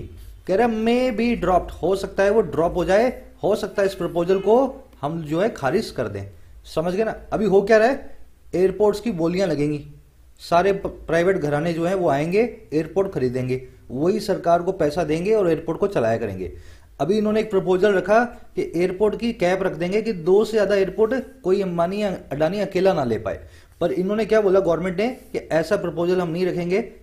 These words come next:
चाहे अंबानी सारे एयरपोर्ट खरीद ले इंडिया के, एक ही आदमी खरीद सकता है चाहे तो,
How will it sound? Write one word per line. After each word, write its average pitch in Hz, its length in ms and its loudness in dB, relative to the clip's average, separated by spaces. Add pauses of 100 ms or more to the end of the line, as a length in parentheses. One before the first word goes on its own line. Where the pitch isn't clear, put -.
(100)
चाहे 165 280 2
अंबानी 170 380 0
सारे 185 320 2
एयरपोर्ट 170 340 -2
खरीद 139 140 -4
ले 160 120 0
इंडिया 143 240 -2
के, 185 120 -2
एक 180 280 -2
ही 190 80 2
आदमी 156 220 2
खरीद 127 200 -4
सकता - 260 -8
है - 220 -10
चाहे 143 300 0
तो, 143 180 -4